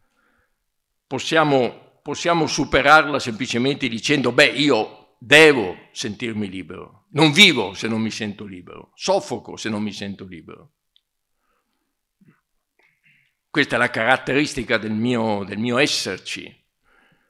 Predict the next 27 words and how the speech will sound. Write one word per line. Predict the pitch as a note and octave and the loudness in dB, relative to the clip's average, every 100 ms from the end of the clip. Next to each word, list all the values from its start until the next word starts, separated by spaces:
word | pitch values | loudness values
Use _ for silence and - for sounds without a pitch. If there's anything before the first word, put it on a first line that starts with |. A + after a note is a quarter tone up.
| _ | _
Io | G#2 | -8
sono | A2+ A2+ G#2+ | -4 -2 -2
l'uomo | A2 A#2+ C3 B2 | 0 2 2 0
del | G#2+ | -4
possibile, | - C3 - - G3+ F3+ A#2+ G2 F#2+ - F2 | -6 -8 -6 2 2 2 -2 -6 -12 -14 -18
eh, | - G#2 - _ _ _ _ _ | -14 -14 -16 _ _ _ _ _
e | - | -14
quindi | - B2 G#2 F2+ D#2+ - - - | -6 -4 -4 -8 -10 -20 -20 -14
è | - | -10
solo, | - C3 C3 A#2 | -4 2 4 4
è | G2 | 2
solo, | - C#3 B2 A2+ | 2 2 4 2
è | F#2 | 2
solo | - C#3 B2+ | 0 2 2
la | B2 | 6
morte | C3 F3+ D3+ - C3 A2+ - | 8 8 6 0 -8 -8 2
toglie | C3+ C3 A#2 G#2 G#2+ F#2 D#2+ - _ _ _ _ _ _ _ _ _ _ _ _ | 6 6 4 0 -2 -2 -6 -14 _ _ _ _ _ _ _ _ _ _ _ _
questo | - B2+ - A2+ | -10 -8 -4 -4
orizzonte | A#2 G#2+ G#2+ B2+ A#2 A2+ | -6 -6 -2 0 0 -4
di, | G#2+ G2+ G#2+ G#2 - | -4 -6 -6 -10 -8
de-, | G#2+ G#2+ G2 A2+ | -6 -4 -6 -14
di | G#2+ C#3+ | 0 0
possibilità | - C3 - - B2 A2+ A2+ A2 A#2 | 2 0 0 -2 -2 -4 -6 0 0
che, | G#2+ A2 - - - | 0 -6 -12 -20 -12
che | - A2 | -4 0
mi | B2 | 0
costituisce. | - A2+ - G#2+ A2 F#2+ - - D#2 | -2 -8 -8 -10 -10 -10 -10 -12 -14